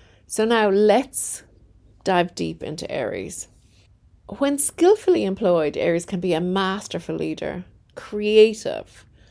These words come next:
taking bold actions and fearlessly navigating uncharted territories. A key word for Aries is courage.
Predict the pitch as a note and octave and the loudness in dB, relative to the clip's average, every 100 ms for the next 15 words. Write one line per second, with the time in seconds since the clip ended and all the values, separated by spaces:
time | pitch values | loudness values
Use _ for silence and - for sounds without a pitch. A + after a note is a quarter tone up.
0 | _ _ _ A3 G3 F3 G#3+ G#3+ G#3+ F#3 | _ _ _ -4 -2 2 6 6 6 2
1 | F3 - D#3+ D#3 F3 E3+ - A#3+ A#3+ A3+ | 0 -6 -8 -6 -8 -10 -2 2 4 2
2 | A3+ F#3+ F#3 E3+ E3+ D#3+ E3 D#3+ D#3+ - | 0 -2 0 0 0 -2 -4 -4 -6 -10
3 | - - - - _ - F3 F3+ D#3 - | -12 -20 -20 -20 _ -10 -6 -4 -4 -4
4 | - D3+ C#3 - - - - F3+ - - | -8 -6 -6 -6 -6 -6 -8 -12 -16 -20
5 | _ _ _ - - - _ _ _ _ | _ _ _ -20 -20 -20 _ _ _ _
6 | - A#3 A#3 A#3 - - D#4 D4+ G#3 F3 | 4 6 6 -2 -14 -2 0 4 4 4
7 | F3 D#3+ - E3 D#3 - - - D#3 A2+ | 0 -4 0 0 0 -2 -10 -4 -4 -4
8 | B1+ - - | -6 -12 -16